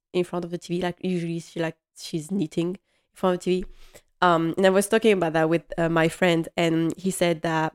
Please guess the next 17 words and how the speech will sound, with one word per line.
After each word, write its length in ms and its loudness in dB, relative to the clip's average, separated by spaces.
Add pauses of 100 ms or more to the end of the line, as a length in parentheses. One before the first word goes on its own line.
(160)
his 220 -8
mother 380 6
actually 500 -4 (380)
watched 280 4
it 140 -4
recently 560 -4 (320)
in 160 6
French 400 0
because, 340 -2 (380)
like 320 6
my 280 2
mom, 280 -2 (120)
she 160 -8
likes 220 -2
to, 240 -4
like, 200 -6 (240)
bake, 460 2